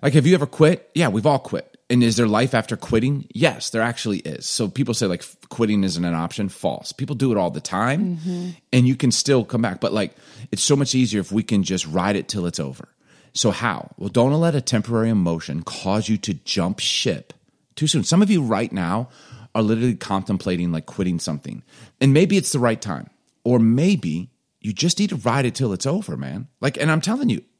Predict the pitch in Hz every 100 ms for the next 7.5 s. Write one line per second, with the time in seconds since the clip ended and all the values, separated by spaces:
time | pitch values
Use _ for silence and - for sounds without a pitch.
0 | _ - 156 202 226 220 202 - 110 98
1 | 120 69 - - _ - 175 233 247 180
2 | - 151 131 113 82 90 170 208 - -
3 | - - 170 - 175 147 101 135 160 -
4 | 147 147 127 101 - - - - 120 117
5 | 107 107 135 123 - - 104 110 117 107
6 | 110 104 - 135 131 113 - 107 104 95
7 | 95 85 139 113 -